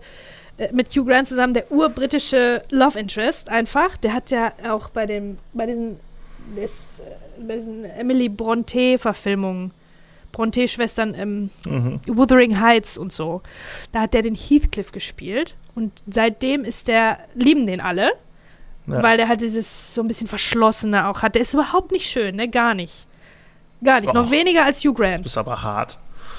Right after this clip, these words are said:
Speaker 1: Nein, der ist nicht schön. Colin Firth ist kein, kein schöner Mann, aber der hat,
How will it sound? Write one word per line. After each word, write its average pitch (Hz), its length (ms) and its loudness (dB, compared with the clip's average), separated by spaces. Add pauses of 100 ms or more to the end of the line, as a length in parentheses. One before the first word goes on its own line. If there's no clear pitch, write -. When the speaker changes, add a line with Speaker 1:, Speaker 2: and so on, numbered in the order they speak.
(240)
Speaker 1:
Nein, 285 280 4
der 277 120 4
ist 269 80 -4
nicht 269 180 -2
schön. 180 180 -8
Colin 240 240 4
Firth 269 220 2
ist - 160 -2
kein, 254 340 4
kein 262 180 4
schöner 269 220 6
Mann, 254 220 6
aber 254 120 4
der 233 100 4
hat, 247 180 2